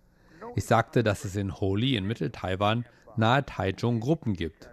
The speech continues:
Ich könnte eine Teilnahme arrangieren. Und dann sagte er noch, dass in Wann ja die Zentrale des Clubs der schönsten Buchten der Welt sei.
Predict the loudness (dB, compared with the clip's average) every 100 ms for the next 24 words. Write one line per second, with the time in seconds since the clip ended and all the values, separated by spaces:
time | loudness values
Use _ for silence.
0 | _ -20 -20 -16 -4 2 4 2 0 0
1 | -2 0 0 2 0 0 -4 -6 -6 -6
2 | -2 -4 -4 -10 -12 -20 _ _ _ -20
3 | _ -20 -18 2 4 6 6 4 2 2
4 | 2 2 2 -2 -2 -2 -2 -4 -2 0
5 | 0 0 0 0 -2 0 0 0 0 -4
6 | -2 -4 -2 -4 -2 -2 -4 -8 -2 2
7 | 0 0 -2 2 2 2 -4 -6 -10